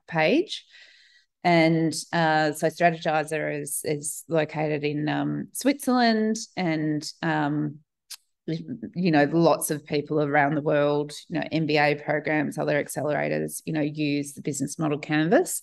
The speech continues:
An important part of the canvas is the value proposition canvas. So that helps,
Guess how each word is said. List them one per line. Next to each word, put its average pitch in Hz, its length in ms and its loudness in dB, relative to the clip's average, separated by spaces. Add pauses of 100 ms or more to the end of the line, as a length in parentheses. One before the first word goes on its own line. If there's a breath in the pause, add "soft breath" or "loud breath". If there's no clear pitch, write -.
An 170 160 4
important 165 520 4
part 156 360 0
of 156 140 -6
the 156 100 -4
canvas 151 500 0
is 147 140 -4
the 147 80 -2
value 147 340 2
proposition 160 680 -4
canvas. 196 680 2
So 170 240 2
that 151 220 2 (100)
helps, - 640 -2